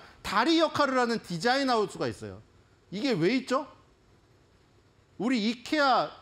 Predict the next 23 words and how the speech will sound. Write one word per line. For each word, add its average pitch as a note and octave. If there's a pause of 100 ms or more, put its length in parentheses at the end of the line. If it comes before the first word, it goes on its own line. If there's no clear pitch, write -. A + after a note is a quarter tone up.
(200)
부인분, C4+
부인이 C4
막 G#3+
예쁜 F#3+
거 B3+
사-, C4+
사다가 C4 (140)
남편분을 C4
조립시키는데 A3+ (200)
남편분들 B3
요거 G#3+
에이포 A#3+
용지 B3
같은 A3+ (300)
한 E4
장짜리 C#4
대-, A3+ (300)
딸랑 D4
여기 A3
와가지고 A3
화내는 E4
적 A#3+
많죠? F3+